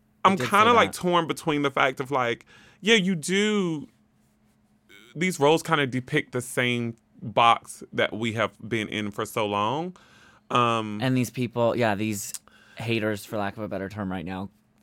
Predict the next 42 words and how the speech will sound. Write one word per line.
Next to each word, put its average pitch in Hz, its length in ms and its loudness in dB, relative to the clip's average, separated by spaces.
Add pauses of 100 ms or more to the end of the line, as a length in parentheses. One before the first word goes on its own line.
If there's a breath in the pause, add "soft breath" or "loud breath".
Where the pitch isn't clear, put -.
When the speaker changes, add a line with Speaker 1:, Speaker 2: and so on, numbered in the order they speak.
(500)
Speaker 1:
consider 104 600 -4 (300)
that 101 360 -4
the 98 240 -8
show 95 360 -4
is 92 120 -8
still 107 480 -2
placing, 101 480 -8
is 104 160 -6
placing 110 320 -6
ourselves 101 440 -8 (420 loud breath)
back 92 360 2 (100)
into 110 420 -2
the - 80 -12
box. 85 260 -6
Speaker 2:
Yeah. 160 640 4
Speaker 1:
Yeah. 113 160 2
Speaker 2:
So 214 80 2
what 240 100 4
do 247 60 -2
you 247 60 -2
think 247 180 -2
about 170 200 -2
that? 123 280 -4 (340 loud breath)
Speaker 1:
I 151 100 2
find 165 360 2
there 135 180 2
to 127 160 -10
definitely 120 560 -2
be 117 160 -4
some 107 220 -4
truth 127 480 -2
Speaker 2:
Yeah. 156 280 6
Speaker 1:
to 135 140 4
that. 104 360 0
Speaker 2:
Yeah. 143 240 2
Speaker 1:
Not 135 280 0
so 156 160 -2
much 131 260 -2
so 120 260 2
as 104 160 -4
the 104 220 -6
first - 720 -6